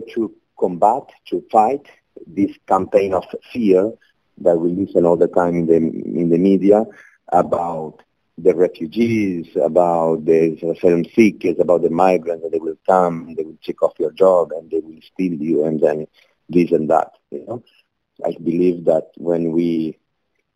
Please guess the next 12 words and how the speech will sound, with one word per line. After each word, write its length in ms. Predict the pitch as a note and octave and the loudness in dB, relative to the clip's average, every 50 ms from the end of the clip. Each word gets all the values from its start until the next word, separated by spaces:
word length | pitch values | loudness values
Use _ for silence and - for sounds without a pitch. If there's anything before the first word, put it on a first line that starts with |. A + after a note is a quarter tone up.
| _ _ _ | _ _ _
this 200 | _ - G2 G#2 | _ -2 -2 0
is 60 | G#2+ G#2 | 2 2
a 60 | G2 | 2
campaign 400 | - G2 F2 - - F#2+ F2+ F2 | 2 -2 -2 0 0 0 2 0
of 80 | F2 - _ - | -2 -6 _ -6
fear, 460 | A2+ G#2+ G2 F2+ F#2 F#2 G2+ G2 - - | -2 2 2 4 4 2 0 -2 -6 -8
is 140 | E2+ D#2 E2 | -6 -4 -4
a 60 | E2+ - - | -6 -4 0
fake 260 | F#2 F2+ - - - | 2 2 2 2 0
news, 460 | E2+ E2+ F2+ F2+ F#2 G2+ G2 - - - - - _ - - - | -4 -4 -2 -2 -2 -2 -4 -8 -14 -18 -20 -20 _ -16 -6 -2
um, 560 | F2 E2+ E2 D#2+ D#2 D2+ D2+ D2+ D2 C#2+ - _ _ _ _ _ _ _ _ _ _ _ _ _ _ _ _ _ _ _ | 0 2 2 2 0 0 -2 -6 -8 -10 -12 _ _ _ _ _ _ _ _ _ _ _ _ _ _ _ _ _ _ _
when, 840 | D#2 D#2+ F2 F2 F2 F2 F2+ F2+ - - - A#1 A1+ - - - - | 2 2 4 4 4 2 0 -4 -6 -6 -8 -10 -10 -10 -12 -16 -18